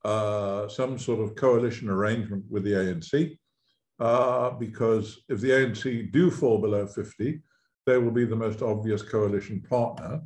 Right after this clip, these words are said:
And I personally am very struck by the fact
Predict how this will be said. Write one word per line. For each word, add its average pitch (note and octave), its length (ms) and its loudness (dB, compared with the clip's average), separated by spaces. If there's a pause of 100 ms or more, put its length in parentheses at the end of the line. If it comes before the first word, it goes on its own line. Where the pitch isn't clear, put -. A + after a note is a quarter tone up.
(680)
And B2 240 -2
I C3+ 240 2
personally C3+ 600 0
am G2+ 100 -4
very C#3 240 4
struck - 520 -2 (600)
by C3+ 240 4
the B2+ 100 2
fact D#2+ 360 -8